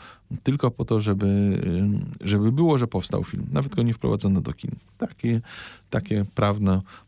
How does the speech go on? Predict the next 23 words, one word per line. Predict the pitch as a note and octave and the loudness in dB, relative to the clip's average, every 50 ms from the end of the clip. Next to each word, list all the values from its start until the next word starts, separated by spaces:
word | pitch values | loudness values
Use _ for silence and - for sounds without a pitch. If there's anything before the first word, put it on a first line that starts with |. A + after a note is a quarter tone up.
| _ - | _ -2
prawno-organizacyjne | - A2 A2+ A#2+ A#2+ A2 G#2 G2+ G#2 G2 G2 F#2+ G2 F#2 - - G#2 F#2+ F#2 | 0 0 2 2 2 2 4 4 4 4 4 4 2 2 2 2 4 4 2
kwestie | - - - F#2 - - - F2+ | 2 0 -2 -2 -2 -2 -2 0
dość | F2 F#2 F#2 F#2 | 2 2 2 2
żenujące. | F#2+ F2+ F2+ F#2 F2+ F2 F2 F2+ - C3 C#3+ D3+ D#3+ - _ _ _ _ _ _ _ _ _ _ _ _ _ - - - - - _ | 4 4 4 4 4 4 2 2 0 0 0 0 -2 -4 _ _ _ _ _ _ _ _ _ _ _ _ _ -20 -20 -20 -20 -4 _
Pierwszym | - A#2 B2+ C#3+ D#3 - - C3 A2 | 2 4 4 2 2 2 2 2 4
filmem | - B2 B2 A#2+ A2 G#2 E2 | 4 4 4 4 4 2 0
w | F2 F#2 F#2 | -2 0 4
miarę | G#2 A2 B2+ C3+ C3 A2 F#2+ | 4 6 6 4 4 2 0
udanym, | - A2 A2 G#2+ G#2 G#2+ G#2 G#2 A#2 C#3+ E3 F#3 - - _ _ _ _ _ _ _ - - - - - - _ _ _ _ _ _ _ _ _ _ _ _ _ _ - | 0 0 2 2 4 4 4 4 4 2 2 0 -4 -10 _ _ _ _ _ _ _ -20 -20 -20 -20 -20 -20 _ _ _ _ _ _ _ _ _ _ _ _ _ _ 2
mi | G2 F2+ | 2 4
się | - F2+ | 4 2
bardzo | E2 E2 D2+ - - B1 | 0 0 -2 -4 -6 -6
podobał, | - - D#2 D2+ D#2+ - C#2 D#2 F2+ G2 G3+ - | -6 -4 -4 -2 -2 0 0 0 0 -2 -4 -4
mm, | - G2+ G2+ G2+ G2+ G2 F#2+ F#2 D#2 E2 E2 A1 C2 F2 G2+ G2+ | -2 0 2 4 4 2 2 0 -2 -4 -4 -4 0 2 2 4
na | G2+ G2 G2+ | 4 2 2
podstawie | - G2 F#2+ - - - G2 F#2+ G2 F#2+ F#2 | 0 -2 -6 -4 -2 -2 -2 0 0 -2 0
komiksów | F#2+ - F#2 F#2+ F#2+ F#2+ - - F#2+ F2+ | 0 2 2 2 2 0 -2 -6 -2 0
Marvela, | - G2 F#2 F#2 F#2 G2 G#2+ B2 C3+ C#3 D3 - - - - - _ - | 0 2 2 2 2 2 2 2 0 0 -2 -6 -10 -16 -20 -20 _ -8
e, | - - F2+ | -4 -2 0
był | F2+ F#2 G#2+ A#2+ C3+ - - | 0 2 2 2 2 0 -4
horror. | - - A2+ G2+ F2+ - E2 D2 A1+ - - - - _ _ _ _ _ | -4 0 2 2 2 2 -2 -4 -6 -8 -12 -18 -20 _ _ _ _ _
Był | - G2 G2 G2+ G2 - - - - | 0 0 2 2 0 -2 -4 -8 -14
film | - - A2+ A2 G#2+ - - | -4 -2 0 2 2 0 -2